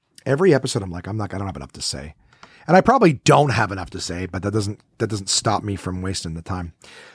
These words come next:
Thanks for sticking with me, guys. Okay, so I'm gonna, I'm, I'm back to the truff hot sauce itself. In my hand, it is a six ounce, hun-, six ounce, hundred and seventy gram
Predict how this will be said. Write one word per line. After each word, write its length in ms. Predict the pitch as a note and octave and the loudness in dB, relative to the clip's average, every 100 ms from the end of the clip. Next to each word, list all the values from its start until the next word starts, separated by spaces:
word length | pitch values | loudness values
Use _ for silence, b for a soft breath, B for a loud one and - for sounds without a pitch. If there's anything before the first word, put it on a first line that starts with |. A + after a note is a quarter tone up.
| - | 0
Thanks 160 | G#3 | 2
for 80 | D3+ | 2
sticking 260 | C3 C#3+ F#2+ | 0 -2 -2
with 120 | D2+ | -6
me, 60 | |
guys. 220 | D2+ D#2+ - | -8 -6 0
Okay, 300 | D3+ D3 D#2+ | 4 4 2
so 140 | B2 | 4
I'm 40 | |
gonna, 120 | F#3+ G3 | 6 6
I'm, 160 | E3 | 6
I'm 100 | D3+ | 6
back 200 | D#3+ F#3+ | 6 4
to 60 | G3+ | 2
the 60 | |
truff 380 | G3+ - D3+ - - - | 2 4 4 2 -12 -2
hot 240 | - A#2+ | 2 2
sauce 240 | - A2 - | 4 2 0
itself. 460 | E2+ - B1 - - | -6 -10 -10 -12 0
In 160 | D3+ | 2
my 140 | D3+ C#3 | 4 2
hand, 340 | A2 F#2+ E2+ | 0 -6 -8
it 100 | A2 | -8
is 120 | G#2 | -4
a 100 | A2 | -2
six 400 | - - F3 - | -2 0 0 2
ounce, 180 | C3+ B2+ | 2 2
hun-, 260 | G2+ B2 C3+ _ | 0 -2 -2 _
six 240 | - F3+ - | -4 0 2
ounce, 180 | C#3+ - B B B | 2 0 B B B
hundred 260 | - D#3+ D#3+ | 4 6 6
and 100 | D#3+ | 4
seventy 300 | D3+ B2 B2+ | 4 4 2
gram 580 | A2 G#2+ G#2+ G#2+ G2+ | 0 -2 -2 -4 -8